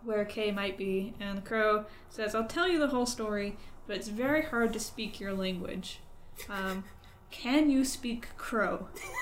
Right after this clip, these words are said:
Speaker 1: Because I can explain
Speaker 2: That
Speaker 1: it.
Speaker 2: would be a lot easier for me."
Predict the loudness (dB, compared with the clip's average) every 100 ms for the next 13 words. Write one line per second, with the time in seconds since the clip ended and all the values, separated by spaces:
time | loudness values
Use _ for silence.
0 | 2 4 4 12 12 12 6 6 6 8
1 | 8 6 4 8 10 12 10 8 8 8
2 | 6 12 12 12 10 6 8 6 6 2
3 | 2 0